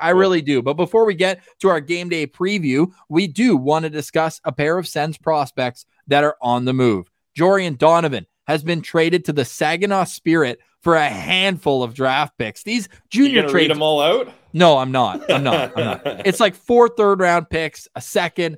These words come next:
Speaker 1: a fourth, a fifth.
Speaker 2: That's
Speaker 1: Anyway.
Speaker 2: insane.
Speaker 1: He goes from the first place Brantford Bulldogs, who are owned by Michael Andlauer, we should note, to the Saginaw Spirit. Now, why, do you ask? 'Cause Saginaw, they're a good team. They're actually a better team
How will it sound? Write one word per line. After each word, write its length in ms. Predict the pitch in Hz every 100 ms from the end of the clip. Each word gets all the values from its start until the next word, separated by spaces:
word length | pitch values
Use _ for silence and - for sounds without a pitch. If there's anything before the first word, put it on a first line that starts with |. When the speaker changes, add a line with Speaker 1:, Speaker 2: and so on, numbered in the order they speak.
| _ -
Speaker 1:
a 80 |
fourth, 440 | 123 - 165 156 151 _
a 120 | 127
fifth. 340 | 117 156 151 - _ _ -
Speaker 2:
That's 80 | 185
Speaker 1:
Anyway. 240 | 151 120
Speaker 2:
insane. 580 | - - 120 95 78 85 _ _ -
Speaker 1:
He 120 | 196
goes 360 | 190 214 262 262
from 140 | 247
the 160 | 214 170 -
first 380 | 196 240 - -
place 320 | 196 185 185
Brantford 640 | - 156 165 - 180 147 -
Bulldogs, 600 | 151 147 127 104 113 -
who 80 |
are 100 | 202
owned 300 | 156 147 185
by 180 | 185 127
Michael 320 | 156 135 170
Andlauer, 420 | 185 127 113 101 101
we 120 | 113
should 160 | 117
note, 280 | 98 95 185 _ _ _ _ -
to 100 | 202
the 100 | 202
Saginaw 460 | - 190 208 208 180
Spirit. 380 | - 220 156
Now, 140 | 135 160
why, 460 | 143 180 208 131 _ _ -
do 100 | 135
you 140 | 127
ask? 280 | 104 87 -
'Cause 160 | 143 -
Saginaw, 540 | 185 214 233 143 117 - _
they're 280 | - 147 254
a 60 | 277
good 280 | 175 156 123
team. 320 | 113 101 123 _ _ _ _ _ -
They're 160 | 147
actually 640 | 180 233 247 240 202 143 -
a 120 | - 151
better 380 | 135 180 262
team 460 | 190 - 117 92